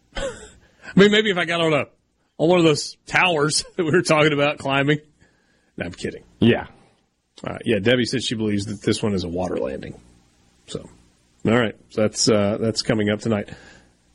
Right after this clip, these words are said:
Speaker 1: I was, my guess, uh, I know Hey Dad doesn't watch it, and Borky, you may not. But I have found myself over the last couple of few weeks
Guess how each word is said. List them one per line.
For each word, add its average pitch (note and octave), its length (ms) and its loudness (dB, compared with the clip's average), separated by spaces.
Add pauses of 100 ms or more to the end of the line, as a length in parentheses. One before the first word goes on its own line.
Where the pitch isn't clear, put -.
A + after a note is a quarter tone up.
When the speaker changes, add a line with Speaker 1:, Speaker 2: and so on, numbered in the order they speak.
(240)
Speaker 1:
I - 80 4
was, - 340 0 (1800)
my G#3 120 4
guess, F3 420 2
uh, E3 400 -10
I G3 120 2
know A3 180 4
Hey C#3+ 160 4
Dad G#2+ 180 -2
doesn't G2 240 -10
watch F#2+ 300 -12
it, G2+ 100 -12 (160)
and C3+ 120 0
Borky, D#3+ 300 4
you C#3+ 140 4
may A#2 160 0
not. F2 260 -10 (720)
But F#3 140 4
I G#4 60 2 (100)
have A#3 80 2
found F#3 280 2
myself C3+ 800 2 (1400)
over D3 240 6
the C3+ 60 4
last C#3 440 2
couple D3 260 2
of A2+ 80 -4
few C3 180 4
weeks A#2 540 -2